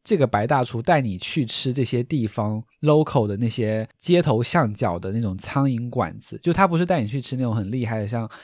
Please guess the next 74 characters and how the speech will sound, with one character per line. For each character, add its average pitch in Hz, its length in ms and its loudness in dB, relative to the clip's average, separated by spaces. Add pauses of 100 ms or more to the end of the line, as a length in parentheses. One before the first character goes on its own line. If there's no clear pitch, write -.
黑 - 140 0
珍 127 160 -2
珠 131 140 -2
的 107 100 -2
餐 113 240 -6
厅 110 240 -4
啊， 98 80 -2
或 123 100 -2
者 120 60 0
是 117 140 -4
很 113 80 -2
什 98 40 -8
么 95 120 -8
高 127 260 0
级 123 100 -8
的 107 120 -4
料 107 240 0
理， 85 180 -10 (260)
他 151 80 -2
就 165 80 4
是 170 80 2
带 165 140 2
你 127 60 -2
去 120 120 -6
吃 131 140 -6
那 131 80 -2
种 113 240 -2
路 147 180 2
边 113 240 0
的 110 80 -2
美 101 240 -4
食， - 440 -4 (320)
然 127 100 2
后 151 60 4
这 175 80 -2
些 180 100 4
美 143 180 2
食 98 120 -4
还 117 100 0
得 120 120 0
他 127 180 -6
自 - 180 -10
己 110 80 -4
去 104 140 -8
找， - 260 -6 (340)
然 127 100 -2
后 131 60 2
反 131 120 0
正 135 80 -2
就 147 40 -6
是 156 120 -2
当 170 260 2
地 170 120 -4
人 104 180 -2
也 92 100 -4
会， 113 60 -6
都 123 120 -2
会 135 140 0
说 120 200 -2
那 139 100 -2
个 139 60 -2
就 131 180 -4
是 123 120 -2
很 107 140 -4
好 104 140 -2
吃 - 140 -8
的 107 100 -4
美 98 160 -8
食 - 180 -10
的 95 60 -8
那 98 60 -6
种 92 120 -8
感 85 220 -10
觉。 - 240 -14